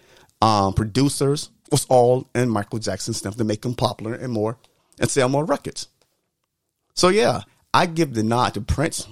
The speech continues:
based on that. But people gonna argue, well, Michael Jackson sold more records. That's their basis. That, that, that's what people judge Michael Jackson by, how many records he sold, right or wrong.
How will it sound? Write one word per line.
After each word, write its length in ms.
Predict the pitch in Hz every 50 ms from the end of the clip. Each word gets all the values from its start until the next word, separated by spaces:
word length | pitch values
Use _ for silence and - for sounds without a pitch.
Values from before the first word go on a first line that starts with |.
| - _ _ - 110 104 101 - _ _ -
based 360 | - 120 139 139 - - -
on 200 | 113 104 104 107
that. 200 | 139 - - - - - - - - - - -
But 200 | 123 120 - -
people 260 | - 190 202 226 214
gonna 140 | 208 196 165
argue, 460 | - 143 156 147 127 117 117 113 113 - -
well, 320 | 110 110 104 101 110 - _ _ _ _ _ _ _ -
Michael 240 | 120 123 120 - 123
Jackson 340 | 107 135 139 135 - - 117
sold 400 | - - 139 127 117 110 104 95
more 180 | 135 143 139 123
records. 400 | 135 147 - - - - - - - - _ _
That's 140 | - 120 - -
their 120 | - 135
basis. 460 | 143 156 151 143 - 117 104 - - _ _ _ _ _ _ _ _ _ _ _ _ _ _ _ _ -
That, 120 | 92 -
that, 180 | 101 110 - -
that's 180 | 110 - - 165
what 120 | 160 -
people 420 | 170 165 - 156 156 156 143 - - 110 101 101
judge 360 | 101 - 139 147 139 123 - 120
Michael 240 | 117 117 - 110
Jackson 360 | 104 104 117 110 - - 101 98
by, 200 | 101 104 101 98
how 120 | 104 107
many 180 | 101 104 107 104
records 280 | 101 110 110 - - -
he 80 | 87
sold, 260 | 82 - 82 87 87
right 140 | 90 92 104
or 60 | 104
wrong. 200 | 117 - - -